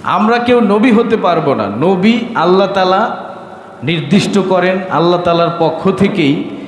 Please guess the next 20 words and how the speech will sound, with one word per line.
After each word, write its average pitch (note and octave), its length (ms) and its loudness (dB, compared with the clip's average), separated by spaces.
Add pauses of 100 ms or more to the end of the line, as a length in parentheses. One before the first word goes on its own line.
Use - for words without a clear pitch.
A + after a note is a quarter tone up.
(240)
কে G#3 200 2
নবী F#3 340 2
হবেন E3+ 360 0 (160)
সেটা D3+ 400 -2
নির্দিষ্ট C#3+ 600 -2
হয়, E3+ 300 0 (920)
আল্লাহ F3+ 360 2
পাক F3+ 240 0
নিজেই F3+ 420 2
সেটা F#3 300 -2
নির্ধারণ C#3+ 680 0
করেন। A2 260 0 (1300)
নবী F#3 300 4
হওয়া G#3+ 300 4
আমাদের G3 320 0 (100)
কারো E3+ 280 0
পক্ষে D#3+ 280 -2
সম্ভব D3 600 -2
নয়, B2+ 280 0 (680)
তবে D#3+ 360 2